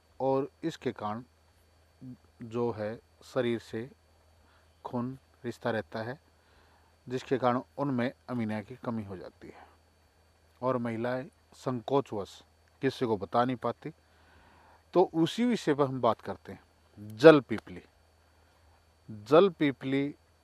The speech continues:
मैं आपको साइड में दिखा रहा हूँ, ये देख सकते हैं। ये आपको तालाब, नदी, नाले के किनारे मिल जाएगी। इसको आप साफ़ सुथरी जगह से लें,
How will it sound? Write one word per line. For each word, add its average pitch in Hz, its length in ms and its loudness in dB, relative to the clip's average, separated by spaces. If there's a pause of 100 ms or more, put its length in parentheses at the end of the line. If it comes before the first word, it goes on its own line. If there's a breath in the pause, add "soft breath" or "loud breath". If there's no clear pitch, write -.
मैं 117 240 -2
आपको 113 300 -2
साइड 113 260 -2
में 110 120 -6
दिखा 120 260 -4
रहा 131 100 0
हूँ, 135 180 -8
ये 123 100 -2
देख 107 260 -6
सकते - 320 -12
हैं। 147 160 -10 (920 soft breath)
ये 160 180 6
आपको 147 480 8 (280)
तालाब, 139 460 10 (480)
नदी, 131 580 0 (1040)
नाले 135 360 8
के 127 140 -2
किनारे 113 420 -2
मिल 104 220 -10
जाएगी। 110 400 -6 (260)
इसको 147 540 -4 (100)
आप 123 260 2
साफ़ 143 300 4
सुथरी 135 340 -4
जगह 120 280 -2
से - 180 -10
लें, 92 180 -10